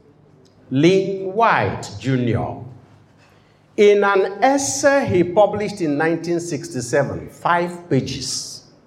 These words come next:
in the journal Science, he proposed a theory that all the evils of the ecology, the title of the article is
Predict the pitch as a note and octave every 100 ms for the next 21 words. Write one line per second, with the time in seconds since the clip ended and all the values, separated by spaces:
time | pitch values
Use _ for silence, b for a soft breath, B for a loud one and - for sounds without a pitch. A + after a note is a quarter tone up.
0 | _ _ _ _ _ _ C#3 B2+ C3 D#3+
1 | E3+ D#3+ G2+ E2+ - - C3+ C3 G#2 -
2 | - - - - - - - - B B
3 | B B B _ _ _ _ - - G3
4 | G3 G#3 G#3 F#3+ G3+ B3 F#3 E3+ E3+ G3
5 | E3 B2 F#2 - - - - _ _ _
6 | _ _ _ b b b D#3 F3 F3 -
7 | G#3+ C#4 D#4 E4 C#4+ G#3 G#3 A#3 C4 A#3+
8 | C4 C4 - G#3+ F#3 F3 E3+ E3 E3+ G3+
9 | F3 C3 C3 C3 D3+ G#3 G#3 A3+ D3+ A#2
10 | A#2 A2 A2+ - - - - _ _ -
11 | C#3+ C#3+ D#3 D#3 B2+ G2+ - B